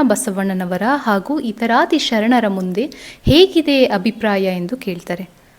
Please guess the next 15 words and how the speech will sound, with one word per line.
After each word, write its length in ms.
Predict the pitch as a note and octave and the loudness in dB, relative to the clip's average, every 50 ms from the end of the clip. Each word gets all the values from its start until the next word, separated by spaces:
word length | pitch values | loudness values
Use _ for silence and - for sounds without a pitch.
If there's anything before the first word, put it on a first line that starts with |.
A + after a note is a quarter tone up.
| _ _ - | _ _ -2
ಆಗ 240 | F#3+ F#3 F3+ - C4+ D#4 E4+ | -2 -2 0 0 0 0 0
ಶರಣರು 640 | D#4+ - - G#3+ G3 F#3 F3+ F3+ G#3 D4+ F4+ F#4 - - - - - - _ _ - | 0 0 0 0 0 0 -4 -2 -2 -4 -4 -6 -8 -14 -20 -20 -20 -20 _ _ 4
ತಮ್ಮ 240 | D4 E4 G4 G#4 F#4 C#4 | 4 6 6 6 6 6
ಅಭಿಪ್ರಾಯಗಳನ್ನ 800 | A3+ G3 A3 G#3 - G3+ G3 F#3+ F#3 F3+ F#3 F#3 F3+ F#3 G3+ B3+ D4+ C#4+ C4+ | 6 4 2 0 0 -2 -2 -2 -2 -2 -2 -2 0 0 2 0 0 0 0
ಈ 200 | A#3+ C4+ E4+ F#4 | 4 6 6 6
ರೀತಿಯಾಗಿ 600 | F4 D4+ C4 - - G3 G3+ F#3 F3+ - - C#4 | 6 6 2 2 0 0 0 0 -2 -2 0 0
ಮಂಡಿಸ್ತಾರೆ. 680 | C#4+ A#3+ G3 F3+ E3+ - - - - F#3 F3+ F3+ F3+ F3+ F3 - _ _ _ _ - - - - - _ - - - _ E4+ | 0 0 0 -2 -4 -8 -10 -8 -6 -6 -4 -4 -6 -8 -10 -16 _ _ _ _ -20 -20 -20 -20 -20 _ -20 -20 2 _ 6
ಅಪ್ಪಣ್ಣನ 560 | F4 E4+ E4+ - F4 F4 G4 G#4 G4 F4+ E4 D#4 | 6 6 8 6 6 6 8 6 8 8 8 6
ಸತಿ 360 | D#4 D4+ C#4+ C#4 D4+ D#4 E4 | 6 4 2 4 4 6 6
ಲಿಂಗಮ್ಮ 480 | C#4 C4+ C#4 C#4+ C4+ C4 B3 A#3 A#3 A3+ A3 G#3+ G#3 | 6 8 8 8 8 8 8 6 6 6 4 2 2
ಹೇಳಿದಳು, 480 | G#3+ A3 G#3+ G#3 G#3+ G3+ G#3+ G#3+ B3 C4 C4 - - - - - - _ _ _ _ _ _ _ _ - | 0 0 2 2 2 2 2 2 2 2 0 -2 -8 -16 -20 -20 -20 _ _ _ _ _ _ _ _ 6
"ಅಜ್ಞಾನದ 600 | A#3 B3 A#3+ A#3+ B3+ B3 A#3 B3+ C#4 C#4+ B3 A3 A3+ A3 G#3 G3 G#3+ G#3+ | 6 6 6 8 6 6 8 10 8 8 8 8 8 6 6 4 0 -2
ಅವಸ್ಥೆ, 460 | G3+ G3 G3+ - - - - A3+ A3+ - - - _ - - - | 0 0 0 -2 -2 -2 -2 -2 -2 -4 -12 -20 _ -18 0 4
ಅಪ್ರಬುದ್ಧತೆ, 840 | B3 B3 B3+ - A#3 G#3 F3+ G3+ G3 E3+ - G#3 G3 - A3+ A#3+ A#3+ - - - - - _ _ _ - | 4 4 4 4 0 0 2 0 -2 -2 -4 -8 -4 -2 -4 -4 -4 -6 -14 -20 -20 -20 _ _ _ 4
ಲೌಕಿಕತೆಯ 800 | A#3 B3 A#3 A3+ A#3 - A3+ - - G#3+ G#3 - C#4+ C4+ B3 | 8 8 8 8 6 2 -2 -2 0 -4 0 2 4 4 4